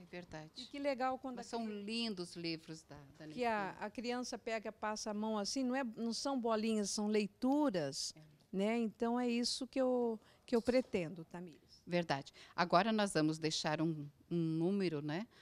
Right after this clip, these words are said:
Speaker 1: Um
Speaker 2: Sim.
Speaker 1: contato aí para quem se interessar. Se você não quer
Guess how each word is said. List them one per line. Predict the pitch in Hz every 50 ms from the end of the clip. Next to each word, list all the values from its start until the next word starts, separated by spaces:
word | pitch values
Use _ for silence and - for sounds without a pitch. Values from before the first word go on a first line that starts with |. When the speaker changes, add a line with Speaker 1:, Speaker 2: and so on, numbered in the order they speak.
| - - -
Speaker 1:
Um | 165 175
Speaker 2:
Sim. |
Speaker 1:
contato | - 180 175 180 - - 180 156 170 180 - - - 175
aí | 151 156 170 196 - _ _ _ _ _ _ _ _
para | 240 262 262
quem | 262 - - 277 285 294 277 - _ _ _ _
se | - 254
interessar. | 254 - 240 233 226 226 - - 175 147 170 - - - - - - _
Se | _ - - 523
você | 523 508 - - 254 247
não | 254 214 180
quer | - - 190 190 202 196 180 156